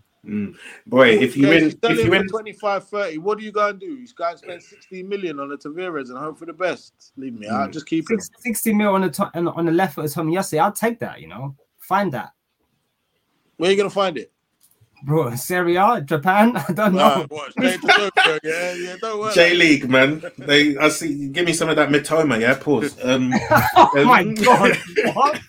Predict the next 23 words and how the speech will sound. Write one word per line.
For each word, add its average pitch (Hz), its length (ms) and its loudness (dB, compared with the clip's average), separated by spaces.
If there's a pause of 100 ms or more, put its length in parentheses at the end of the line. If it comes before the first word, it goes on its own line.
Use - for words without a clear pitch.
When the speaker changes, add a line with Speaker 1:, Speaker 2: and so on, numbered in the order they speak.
(160)
Speaker 1:
<laughs> - 420 -8 (2500)
Oh 170 580 -4
my 127 200 -6
God. 113 360 -6 (160)
Um, 151 520 -4 (920)
yeah, 202 200 -2
so, 156 420 -8 (180)
yeah, 147 160 -4
definitely, 151 420 -6
I 135 60 -4
think 139 280 -10
with, 165 200 -8 (140)
just 160 200 -14
to 143 60 -16
round 151 220 -12
up 131 100 -12
the 123 80 -18
Tierney 135 280 -14
discussion, 113 380 -16
I 117 100 -14
do 151 180 -10
think 131 360 -12
that, 110 240 -16